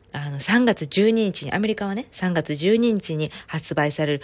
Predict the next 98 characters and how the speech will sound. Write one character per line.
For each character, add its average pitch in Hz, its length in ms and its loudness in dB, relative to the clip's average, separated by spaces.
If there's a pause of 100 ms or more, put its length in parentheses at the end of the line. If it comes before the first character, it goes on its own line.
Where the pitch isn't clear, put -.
(240)
ジ 208 140 2
ェ 214 80 4
イ 185 100 2
ダ 190 140 2
ブ 180 80 0
ル - 160 2
ア 180 80 8
ン 180 180 4
ダ 180 220 4
ー - 20 2
ソ 151 160 -2
ン 143 80 -4
と 143 140 0 (340)
ユ 160 80 0
ニ 160 160 2
ク 156 140 -8
ロ 151 100 0
の 143 140 -4
コ 156 100 -6
ラ 147 140 -4
ボ 147 80 -4
商 143 260 -2
品。 131 180 -6
あ 143 60 -2
れ 151 80 0
も 147 60 -2
め 139 240 -4
ち 165 120 -4
ゃ 165 60 2
め 165 160 2
ち 180 100 0
ゃ 175 40 4
い 151 120 0
い 135 60 -2
で 120 80 -6
す。 - 100 -8
私 135 220 -6
も 139 60 -4 (400)
め 147 100 4
っ - 40 2
ち - 160 0
ゃ - 0 -
楽 202 180 6
し - 60 0
み。 - 80 -10 (260)
も 160 80 0
う - 20 -2
早 175 240 0
く - 100 -6
買 160 140 -2
い 156 60 0
た 156 80 -2
く 135 80 -10
て 139 80 -4
も 131 100 -8
た 139 140 -10
ま 143 100 -6
ら 139 80 -6
な 135 100 -4
い 123 40 -4
ん - 20 -6
で 120 60 -8
す。 - 160 -16
あ 151 40 -4
れ 175 120 2
は 180 100 2
も 143 80 -4
う 135 40 -4
セ 214 200 4
ー 185 40 4
ル 160 60 8
を 135 40 0
待 131 160 -4
た 185 80 6
ず 175 100 2
し - 80 -2
て - 80 0
買 143 140 2
お 151 40 4
う - 40 0
か 131 80 0
な 120 100 0
と - 80 -8
か - 100 -6
思 127 140 -2
っ 113 60 -6
て - 100 -6
る 127 60 -4
ん 127 40 -6
で 117 60 -8
す - 80 -14
け - 80 -8
ど。 - 60 -10
と 180 200 0
い 214 60 6
う 226 120 8
の 156 100 4
も、 143 160 2